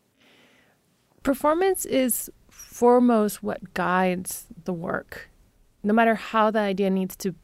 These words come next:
finish, <laughs> whether it's in photograph or film or painting or sculpture, it always begins with a performance. And the nucleus of that performance tends to be tango.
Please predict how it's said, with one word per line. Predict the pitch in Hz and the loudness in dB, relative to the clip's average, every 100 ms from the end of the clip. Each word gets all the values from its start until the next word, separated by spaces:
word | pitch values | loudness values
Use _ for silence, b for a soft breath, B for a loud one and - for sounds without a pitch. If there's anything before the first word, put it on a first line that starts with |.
| - | -16
finish, | 202 - - 202 185 190 196 - - _ _ _ | -16 -14 -6 -2 2 2 0 -6 -10 _ _ _
<laughs> | - - - | -20 -20 -8
whether | 196 185 170 | -2 0 2
it's | 170 190 | 0 -2
in | 175 180 | -4 -4
photograph | - 208 190 185 170 165 165 | 0 2 2 2 2 0 -2
or | 165 | -8
film | - 208 190 175 165 165 | -4 -2 0 0 -2 -4
or | 170 165 | -4 -6
painting | - 208 190 180 170 | -2 0 2 2 0
or | 170 - 165 156 156 B B | -2 -2 -2 -4 -6 B B
sculpture, | - - 220 214 - 180 - | -12 -4 -4 -2 -2 -2 -2
it | 190 | -4
always | 196 190 202 196 | -2 -2 -2 -4
begins | - 180 165 - | -8 -8 -8 -8
with | 165 | -10
a | |
performance. | 165 185 170 175 190 196 - b b b b _ | -10 -10 -6 -4 -4 -6 -8 b b b b _
And | 214 202 202 190 - b b _ | 0 2 0 -2 -14 b b _
the | 202 202 | -4 2
nucleus | 220 277 277 214 190 | 4 4 4 2 0
of | 180 | -4
that | - - | -6 -4
performance | 180 - 175 175 170 | -8 -4 -2 0 -2
tends | - 196 180 | -2 -4 -4
to | - 170 | -6 -6
be | 165 160 | -6 -6
tango. | - 156 160 - - - | -6 -4 -2 -4 -6 -10